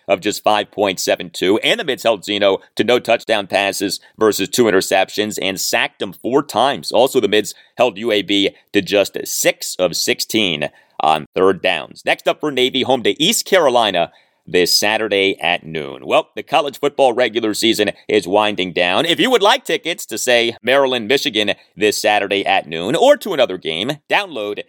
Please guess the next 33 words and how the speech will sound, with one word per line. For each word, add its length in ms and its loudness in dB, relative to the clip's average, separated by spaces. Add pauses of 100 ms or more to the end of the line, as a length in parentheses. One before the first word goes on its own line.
(160)
the 120 0
Game 340 -2
Time 400 -4
app 400 -2
and 200 -4
use 180 2
the 80 0
promo 380 0
code 300 0 (240)
Al 180 0
Galdi 520 -4
for 100 -4
twenty 680 -4
dollars 480 -2
off 280 4 (260)
your 180 4
first 460 0
purchase. 460 0
You 40 -6
know, 100 4
Game 240 0
Time 200 -2
on 120 0
Sunday 260 0
was 140 -4
offering 380 2 (140)
flash 320 0
deals 460 -8
on 160 0
tickets 380 -4
to 80 0
Maryland, 400 0
Michigan. 400 -4